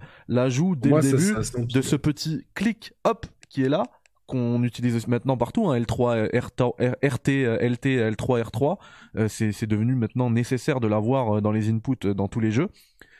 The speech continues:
Speaker 1: Ce qui était pas dans, ce qui était pas le cas, enfin, ce qui était pas possible dans la N soixante-quatre et même dans la génération d'après,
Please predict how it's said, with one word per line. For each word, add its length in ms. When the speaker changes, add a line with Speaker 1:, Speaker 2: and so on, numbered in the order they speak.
Speaker 1:
Ce 120
qui 180
était 160
pas 180
dans, 320
ce 80
qui 80
était 140
pas 140
le 40
cas, 200
enfin, 200
ce 80
qui 60
était 140
pas 120
possible 300
dans 80
la 60
N 80
soixante-quatre 420
et 60
même 280
dans 120
la 60
génération 460
d'après, 400